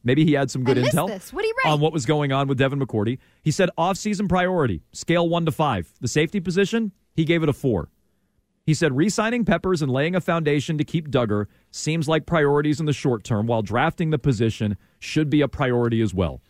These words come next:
Speaker 1: So it's low on your guys', uh, radar.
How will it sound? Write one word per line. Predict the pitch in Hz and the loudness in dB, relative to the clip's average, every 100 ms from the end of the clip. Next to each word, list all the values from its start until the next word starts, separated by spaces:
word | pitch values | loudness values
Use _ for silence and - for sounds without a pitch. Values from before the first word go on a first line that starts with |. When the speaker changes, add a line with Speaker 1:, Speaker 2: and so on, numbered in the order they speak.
| _ _ _ _ | _ _ _ _
Speaker 1:
So | - 170 | 0 0
it's | 147 | 0
low | 135 190 220 | 0 2 2
on | 190 165 135 - _ 131 | 0 0 -4 -10 _ -4
your | 151 175 | -2 0
guys', | 175 175 180 147 - _ 156 | 0 0 0 -4 -12 _ -4
uh, | 160 - | -4 -2
radar. | 160 180 185 196 | 0 2 2 -2